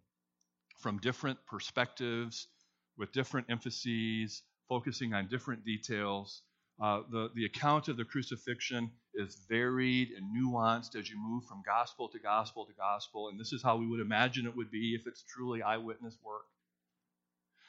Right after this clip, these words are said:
But the one thing, one thing that all four of the Gospels agree on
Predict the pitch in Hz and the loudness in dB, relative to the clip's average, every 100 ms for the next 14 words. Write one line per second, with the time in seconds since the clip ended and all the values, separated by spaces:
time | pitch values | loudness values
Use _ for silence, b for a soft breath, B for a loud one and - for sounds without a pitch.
0 | b 117 120 110 139 180 180 131 87 85 | b -2 -2 0 2 2 0 -4 -4 -6
1 | - _ - 113 165 180 - 87 82 98 | -12 _ -6 0 2 2 -2 -4 -4 -10
2 | 117 _ _ _ _ _ _ _ _ _ | -16 _ _ _ _ _ _ _ _ _
3 | 101 101 123 127 127 - 131 147 127 95 | -4 -4 -2 -4 -4 -4 0 4 2 0
4 | 85 78 73 - 80 80 82 95 98 80 | -6 -4 -6 -8 -14 -18 -14 -8 -6 -6